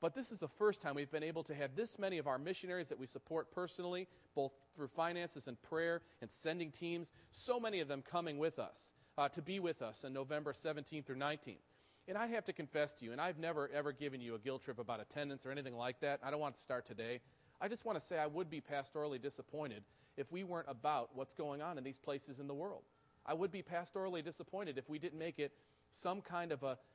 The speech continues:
a priority to be at some of these things. I, I want our children to see that we think being about this kind of gathering is what's, is what the world is about for Christians.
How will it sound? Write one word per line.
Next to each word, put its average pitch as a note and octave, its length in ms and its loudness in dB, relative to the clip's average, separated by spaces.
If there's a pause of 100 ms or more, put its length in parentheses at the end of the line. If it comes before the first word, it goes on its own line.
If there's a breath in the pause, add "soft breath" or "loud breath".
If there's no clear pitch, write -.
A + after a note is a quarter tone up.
(160 loud breath)
a G#2+ 240 -2
priority F3+ 640 4
to C3+ 120 -12
be A3+ 240 2
at F3+ 100 0
some D3+ 220 0
of B2+ 80 -4
these A#2+ 180 -4
things. G2 460 -6 (880)
I, C3+ 120 -2
I F#3+ 60 2
want A3 200 6
our E3+ 180 0
children F3 480 2
to C#3 60 -2
see G3+ 260 -4
that C#3+ 180 2
we G#3 160 -2
think B2+ 440 -6 (360 soft breath)
being G3+ 280 0
about D#3+ 440 4
this G#3+ 200 -2
kind F#3 300 -4
of C3 140 -2
gathering C#3+ 540 2 (180 soft breath)
is C3 220 -4 (160)
what's, G3+ 340 -2 (300)
is D#3+ 120 -6
what G#3 120 -4
the F#3+ 60 2
world G3 320 4
is E3 120 0
about D#3+ 480 2
for C#3 120 -6
Christians. - 600 -4